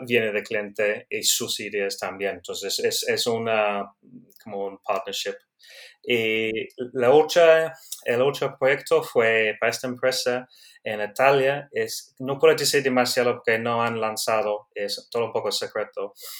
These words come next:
pero es, eh, para una empresa que ayuda a la gente con problemas con visión. Y lo que me gustó sobre este proyecto es que cuando usamos los, am, brand archetypes, el cliente le encantó.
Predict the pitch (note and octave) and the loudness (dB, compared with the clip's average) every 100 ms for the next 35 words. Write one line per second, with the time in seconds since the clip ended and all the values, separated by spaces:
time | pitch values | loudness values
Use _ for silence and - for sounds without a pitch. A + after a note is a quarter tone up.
0 | - - - A2+ A2 A2 - A#2 A2 G#2+ | -18 -4 4 6 6 4 2 2 2 2
1 | A2 G#2+ A2 A2+ G#2+ A#2 A2+ - A2+ A2 | 2 2 2 -4 -6 -4 -2 0 2 2
2 | A2 A2 G#2+ G#2 G#2 G#2 G#2 G2+ G2 G#2+ | 0 0 2 2 2 0 0 -2 -2 -6
3 | G#2+ G2+ G2 G2 - F#2+ - G2 G2 F#2 | -4 -2 -2 -4 -6 -10 -6 -6 -6 -10
4 | - F#2+ F#2+ G2 G#2+ A#2+ D#3 - - - | -12 -16 -12 -6 -2 -2 -2 -12 -20 -20
5 | - - - B2 A#2 A#2+ B2+ B2+ B2+ B2 | -20 -20 -2 0 2 4 4 4 -2 0
6 | B2 C3 E3 - F3+ F#3+ - - - B2+ | -4 -8 -12 -10 -8 -8 -10 -12 -8 -8
7 | C#3 - B2 C3 C#3+ C#3+ E3+ F#3+ - - | -8 -10 -6 -4 -4 -2 -4 -4 -8 -4
8 | A#2 - - A#2+ A#2+ A#2 A#2 B2 B2+ C3+ | -4 -2 0 2 4 2 0 0 2 4
9 | C3+ C#3 C#3 C#3 B2 A#2+ - B2 A2 A2 | 2 0 -2 -2 0 0 2 2 2 2
10 | A2 A2 G#2 G2+ G2+ _ - A2+ A2+ A#2 | -2 -8 -10 -12 -14 _ -2 -2 2 0
11 | B2 C3+ - D3 E3 - - - - - | 0 -2 0 0 0 -2 -4 -6 -18 -20
12 | - - - A#2 G#2+ G#2+ G#2+ - G2+ G2 | -14 -12 -4 -4 -2 -6 -8 -8 -8 -8
13 | F2 F#2+ F2 - F2 - | -8 -10 -8 -8 -8 -10